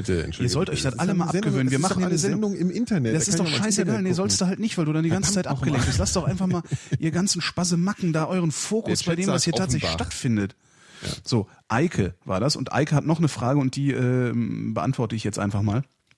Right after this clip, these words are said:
Speaker 1: Oh, schon wieder an dich oder was?
Speaker 2: Nee, zwei, nee.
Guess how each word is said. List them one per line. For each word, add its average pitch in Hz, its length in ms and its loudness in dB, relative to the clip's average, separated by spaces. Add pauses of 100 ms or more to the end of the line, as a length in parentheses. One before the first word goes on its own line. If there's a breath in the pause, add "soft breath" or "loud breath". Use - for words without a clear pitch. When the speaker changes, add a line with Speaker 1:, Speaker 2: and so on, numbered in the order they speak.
(160)
Speaker 1:
Oh, 85 280 0
schon 90 160 0
wieder 101 160 4
an 90 100 2
dich 92 260 0
oder - 140 -8
was? - 120 -6
Speaker 2:
Nee, 127 200 2
zwei, 123 240 0
nee. 113 320 -2